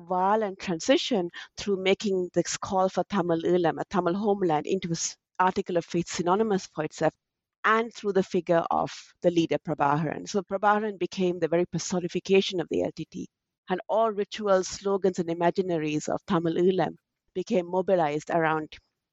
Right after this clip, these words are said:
his kind of ritualization and deification. And so you can see this in a number of ways. It's both internal and external. So fairly early on, L T T cadres wore cyanide capsules, a kuppi, around their neck.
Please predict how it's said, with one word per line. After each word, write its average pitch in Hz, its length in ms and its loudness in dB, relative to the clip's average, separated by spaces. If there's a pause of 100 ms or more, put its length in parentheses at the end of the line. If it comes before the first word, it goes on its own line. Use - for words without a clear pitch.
(260)
his 202 240 4
kind 180 240 0
of 160 80 0
ritualization 165 1080 0
and 151 200 -4
deification. 165 840 0 (480)
And 180 140 4
so 214 80 -2
you 214 120 -2
can 226 140 2
see 233 320 0
this 214 240 0
in 185 140 -2
a 180 40 -6
number 170 260 2
of 160 80 2
ways. 151 160 -2
It's 160 100 0
both 190 260 8
internal 180 640 0
and 165 160 0
external. 147 560 0
So - 380 0 (340)
fairly 330 320 2
early 190 340 0
on, 170 300 0 (320)
L 190 100 6
T 214 120 0
T 214 160 -2
cadres 185 500 -2
wore 170 380 0
cyanide 196 560 0
capsules, - 600 -4
a 165 60 0
kuppi, - 520 -2 (100)
around 151 400 0
their 151 320 -2
neck. - 440 -2